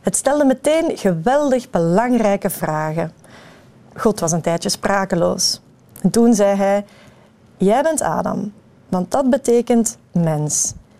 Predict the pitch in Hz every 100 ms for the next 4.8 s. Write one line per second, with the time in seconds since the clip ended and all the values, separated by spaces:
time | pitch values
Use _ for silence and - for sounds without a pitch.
0 | - - - 226 285 269 226 - 226 277
1 | 277 208 170 - 254 294 269 254 226 196
2 | 233 233 220 - 180 143 - - _ _
3 | _ - - - 180 175 - - 269 330
4 | 339 - - 254 285 320 302 -